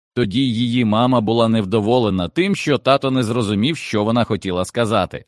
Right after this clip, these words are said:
Насправді вона думала, що одержимість Енді Белл погано впливає на Піп. Відтак тато сказав, що невдоволений тим, що мама не дає Піп можливості вчитися на власних помилках,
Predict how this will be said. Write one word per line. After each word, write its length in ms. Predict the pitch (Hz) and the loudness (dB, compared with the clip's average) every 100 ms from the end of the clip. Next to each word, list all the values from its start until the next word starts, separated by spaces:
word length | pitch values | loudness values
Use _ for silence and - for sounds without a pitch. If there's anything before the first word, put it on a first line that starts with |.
| _ _ - | _ _ -2
Насправді 680 | 110 110 - 196 196 95 | 0 0 0 0 2 0
вона 280 | 90 107 135 | -2 0 0
думала, 500 | 120 160 208 135 85 | 2 0 0 0 -2
що 260 | 82 - 123 | -2 0 2
одержимість 840 | 117 131 117 127 185 147 120 - | 2 2 0 0 0 0 -2 -4
Енді 300 | 120 127 117 | -2 2 2
Белл 420 | 90 170 190 139 - | 0 2 4 2 4
погано 520 | 196 170 190 208 185 | 4 4 2 0 -2
впливає 560 | - 135 123 113 113 | -2 0 4 4 2
на 140 | 113 104 | 0 -2
Піп. 280 | 92 64 - _ _ _ | -4 -8 -12 _ _ _
Відтак 500 | 120 131 - 120 127 | -2 -2 0 2 2
тато 320 | - 110 98 90 | 2 -2 0 -6
сказав, 440 | - 131 139 180 | -2 -2 0 -2
що 220 | - 143 | -2 -2
невдоволений 720 | 131 123 123 143 165 127 110 95 | 0 0 0 0 2 2 0 -2
тим, 300 | 143 185 165 | -2 -2 -4
що 260 | - 143 | -2 0
мама 360 | 127 156 160 131 | 2 2 2 2
не 140 | 113 | 2
дає 320 | 104 107 139 | 0 0 0
Піп 300 | 127 147 156 | -2 -4 -4
можливості 640 | 131 117 110 147 143 - 151 | -2 -2 -2 -2 -2 -2 -4
вчитися 560 | - 180 170 113 - | -4 -6 -4 -6 -4
на 120 | 95 95 | -4 -2
власних 420 | 98 107 113 107 | -2 -2 -2 -2
помилках, 600 | 120 135 151 196 196 | -2 -2 -2 0 0